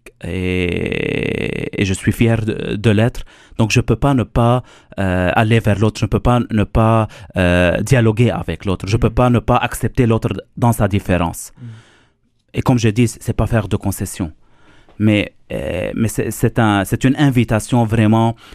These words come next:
Speaker 1: euh, à voir des points, euh, de, de, de, de, des points,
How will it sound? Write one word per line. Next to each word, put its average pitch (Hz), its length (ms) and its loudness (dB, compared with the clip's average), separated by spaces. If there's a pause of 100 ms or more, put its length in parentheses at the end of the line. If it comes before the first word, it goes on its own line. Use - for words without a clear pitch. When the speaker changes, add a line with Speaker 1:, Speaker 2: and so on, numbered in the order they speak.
(220)
Speaker 1:
euh, 87 1120 0 (120)
à 113 120 2
voir 123 260 2
des 113 140 -2
points, 120 480 0
euh, - 420 -6
de, 110 220 2
de, 104 200 2
de, 95 300 0
de, 107 320 -2 (220)
des 120 100 4
points, 123 240 0